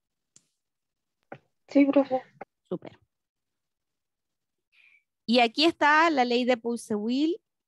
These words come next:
Speaker 2: que dice que un flujo volumétrico, mm, de flujo laminar en una tubería horizontal de diámetro D y longitud L,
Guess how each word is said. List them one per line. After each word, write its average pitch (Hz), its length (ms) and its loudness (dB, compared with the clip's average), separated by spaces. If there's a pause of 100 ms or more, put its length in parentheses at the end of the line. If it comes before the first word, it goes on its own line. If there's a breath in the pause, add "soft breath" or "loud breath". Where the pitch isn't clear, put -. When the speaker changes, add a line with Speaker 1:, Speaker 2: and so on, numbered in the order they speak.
Speaker 2:
que 226 120 4
dice 247 360 -2
que 220 280 0
un 208 180 -10
flujo 262 360 -2
volumétrico, 220 920 0 (100)
mm, 196 160 -4 (260)
de 196 340 0
flujo 240 280 -2
laminar 202 540 0
en 202 120 -8
una 196 160 -6
tubería 202 400 -2
horizontal 214 560 -4
de 196 60 -2
diámetro 190 440 -2
D 233 120 0
y 233 40 0
longitud 247 480 -4
L, 294 300 2